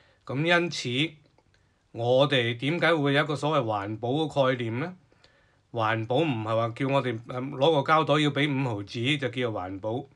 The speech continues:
真正環保嘅概念呢，就話我哋要尊重返我哋嘅小宇宙。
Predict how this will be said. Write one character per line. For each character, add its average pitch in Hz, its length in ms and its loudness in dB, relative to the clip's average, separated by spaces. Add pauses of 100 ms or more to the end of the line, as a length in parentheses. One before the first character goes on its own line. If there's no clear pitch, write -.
(680)
真 180 220 0
正 151 160 2
環 110 240 -2
保 123 120 -4
嘅 147 260 2
概 135 60 2
念 123 180 -2
呢， 175 200 -2 (360)
就 117 180 -2
話 110 260 0
我 113 240 0
哋 127 120 -8 (120)
要 135 80 -2
尊 170 360 -2
重 117 200 -2
返 147 200 2
我 127 120 2
哋 120 80 -4
嘅 123 120 0
小 120 280 -4
宇 123 200 -4
宙。 95 300 -6